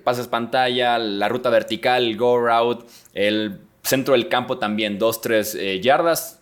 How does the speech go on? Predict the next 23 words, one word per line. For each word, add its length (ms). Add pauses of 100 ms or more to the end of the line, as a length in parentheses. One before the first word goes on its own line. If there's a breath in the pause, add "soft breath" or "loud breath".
(120)
correr 400
la 300
formación 480
completa 500
por 100
el 80
centro 640
y 180
agarrarla 540
y 220
convertirla 480
en 80
cuarenta 340
yardas 280
después, 360
¿no? 120
O 40
sea, 140
como 220
el 80
paquete 320
más 120
especial, 460